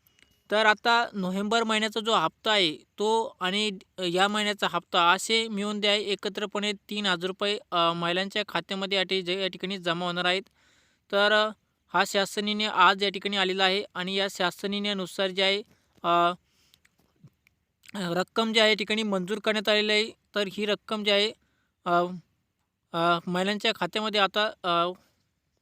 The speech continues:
येत्या दोन ते तीन दिवसामध्ये हे लाडक्या बहीण योजनेचे पैसे या ठिकाणी जमा होईल. कारण की ज्यावेळेस शासन निर्णय येतो त्या शासन निर्णय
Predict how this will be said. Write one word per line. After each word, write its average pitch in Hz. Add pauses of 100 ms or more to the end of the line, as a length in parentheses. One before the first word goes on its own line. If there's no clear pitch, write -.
येत्या 196
दोन 202
ते 226 (140)
तीन 214
दिवसामध्ये 202
हे 196 (140)
लाडक्या 185
बहीण 196
योजनेचे 190
पैसे 190
या 190
ठिकाणी 185
जमा 175
होईल. 147 (440)
कारण 202
की 226
ज्यावेळेस 208
शासन 208
निर्णय 214
येतो 214
त्या 208
शासन 185
निर्णय 208